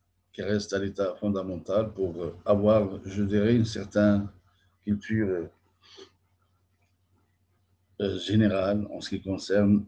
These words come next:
ce domaine qui est le raffinage du pétrole.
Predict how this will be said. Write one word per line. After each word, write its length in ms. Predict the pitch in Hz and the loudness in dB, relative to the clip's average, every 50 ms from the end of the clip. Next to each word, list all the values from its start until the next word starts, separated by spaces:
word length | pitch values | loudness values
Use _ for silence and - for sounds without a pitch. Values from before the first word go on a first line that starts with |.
| - - | -8 -18
ce 220 | - - - 98 104 | -20 -14 -4 -2 -2
domaine 640 | 98 92 87 95 95 95 92 90 98 104 101 101 | -2 0 0 -2 -2 -2 -2 -2 0 0 0 0
qui 220 | 101 - - 92 95 | -2 -10 -8 -6 -6
est 40 | 92 | -4
le 140 | 90 90 | -4 -4
raffinage 500 | 87 90 90 90 90 80 90 92 92 87 | -4 -6 -6 -6 -8 -8 -6 -6 -6 -6
du 100 | - - | -8 -14
pétrole. 320 | - - - - - - | -20 -20 -20 -20 -20 -20